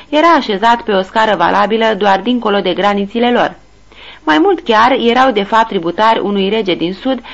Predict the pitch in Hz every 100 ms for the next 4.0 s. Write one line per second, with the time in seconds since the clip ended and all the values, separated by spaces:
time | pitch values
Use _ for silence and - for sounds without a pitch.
0 | - - - 262 311 254 180 220 226 220
1 | 208 196 185 196 214 - 190 190 208 180
2 | 160 190 190 202 220 240 247 254 - 190
3 | 196 196 214 220 220 214 190 190 151 -